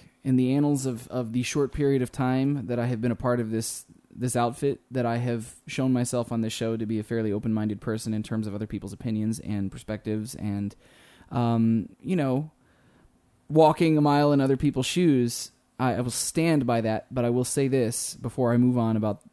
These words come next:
Final Fantasy seven, the original one. You say that you either love it or you hate it. That is generally fairly true for most things, but I'm gonna say with this particular game, not the Final Fantasy series as a whole, with this particular game, you either love it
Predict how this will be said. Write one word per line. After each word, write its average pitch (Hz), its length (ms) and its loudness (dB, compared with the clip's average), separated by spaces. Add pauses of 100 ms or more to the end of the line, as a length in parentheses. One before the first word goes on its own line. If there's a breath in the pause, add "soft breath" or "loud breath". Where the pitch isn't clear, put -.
(120)
Final 120 240 0
Fantasy 131 400 0
seven, 175 600 0 (200)
the 131 100 0
original 135 320 0
one. 101 320 -4 (2000 soft breath)
You 156 160 4
say 170 320 4
that 151 160 -4
you 127 240 2
either 135 140 2
love 135 160 2
it 131 60 2
or - 20 2
you 127 100 0
hate 135 200 0
it. 160 120 -6
That 131 140 0
is 123 100 -2
generally 135 460 0
fairly 131 300 -4
true 135 160 -4
for 131 120 -8
most 120 200 -2
things, 135 260 0
but 120 160 -4
I'm 131 240 -2
gonna 170 140 0
say 160 200 -2
with 120 280 -2
this 135 180 0
particular 214 500 -4
game, 185 300 0
not 135 220 -2 (420)
the 151 160 -4
Final 156 300 -4
Fantasy 170 380 -6
series 170 340 -6
as 175 100 -6
a 165 80 -4
whole, 139 220 -2
with 127 100 -8
this 139 140 -6
particular 180 400 -8
game, 147 380 0 (1400 soft breath)
you 131 200 4
either 123 240 4
love 131 220 0
it - 200 -2